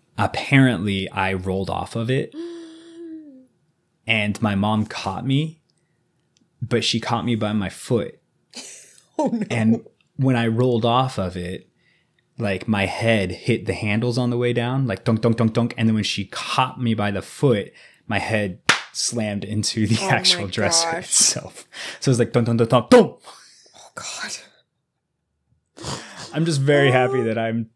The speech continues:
Speaker 1: like, I was too young to form a memory about that.
Speaker 2: Yeah,
Speaker 1: Or
Speaker 2: same.
Speaker 1: I was, like, four, and that's why I can't remember <laughs> anything before then
Speaker 2: You know,
Speaker 1: about
Speaker 2: that's
Speaker 1: that.
Speaker 2: fair. That is fair.
Speaker 1: I hope I
Speaker 2: Uh,
Speaker 1: wasn't on the changing table at four. But yeah, so
Speaker 2: Fingers crossed.
Speaker 1: no, I was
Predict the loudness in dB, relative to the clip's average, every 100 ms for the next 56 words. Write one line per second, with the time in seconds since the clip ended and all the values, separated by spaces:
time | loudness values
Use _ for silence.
0 | _ -12 -6 -4 -4 -6 -6 -6 -4 -2
1 | -2 -4 -6 -6 -4 -4 -6 -6 -8 -8
2 | -10 -12 -14 -18 -20 _ -6 -2 -2 -4
3 | -2 2 4 4 4 2 0 -2 -4 -18
4 | 2 4 4 4 2 0 -2 -2 -2 -4
5 | -4 -4 -4 -6 -10 -10 -6 -6 -6 -10
6 | -18 -14 -2 -2 -2 _ -18 -16 -6 0
7 | 0 2 0 -2 -4 -4 -2 -4 -8 -14
8 | _ -10 -8 -10 -12 -10 -10 -12 _ _
9 | _ _ -4 -2 -2 -6 -8 -8 -10 -10
10 | -10 -10 -12 -12 -10 -10 -12 -14 -14 -8
11 | -2 2 2 2 -2 -4 -4 -4 -8 -14
12 | _ -18 -18 -20 -20 -10 -8 -8 -10 -12
13 | -14 -18